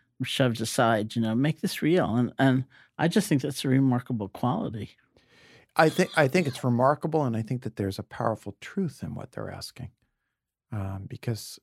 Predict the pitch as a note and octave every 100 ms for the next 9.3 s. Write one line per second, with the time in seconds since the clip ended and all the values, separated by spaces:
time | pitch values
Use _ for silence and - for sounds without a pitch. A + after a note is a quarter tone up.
0 | _ - F#2+ F#2+ G2+ - - - - D3
1 | - - _ - - - C3+ A2+ G#2+ A#2
2 | A#2 - B2+ A#2+ G2+ - - - G2 F#2
3 | G2 F#2+ - - A2 G2 F#2 - - G2+
4 | - - - F3 D3 E2+ - _ _ _
5 | _ _ _ _ _ _ A2+ G#2+ G#2 G#2
6 | G2 - _ _ _ _ _ _ _ _
7 | _ _ _ _ A#2+ A#2+ C3 - - C3
8 | C3+ D3 A#2 A#2+ B2+ G#2 - - - G#2
9 | G2 F#2+